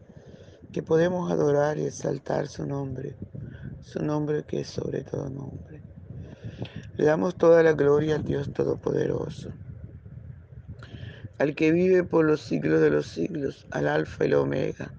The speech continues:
al principio y al fin, al primero y al único, al único y sabio Dios, sea toda la gloria. Aleluya. Santo es, santo es su nombre.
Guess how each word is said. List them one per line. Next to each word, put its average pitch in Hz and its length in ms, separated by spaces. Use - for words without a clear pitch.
al - 160
principio 160 800
y 156 80
al 147 140
fin, 170 420
al - 100
primero 156 600
y 151 60
al 143 160
único, 151 560
al - 180
único 165 340
y 160 60
sabio - 480
Dios, 151 260
sea - 240
toda - 300
la 131 140
gloria. - 580
Aleluya. 165 920
Santo - 760
es, 160 120
santo - 580
es 165 80
su 175 220
nombre. 170 680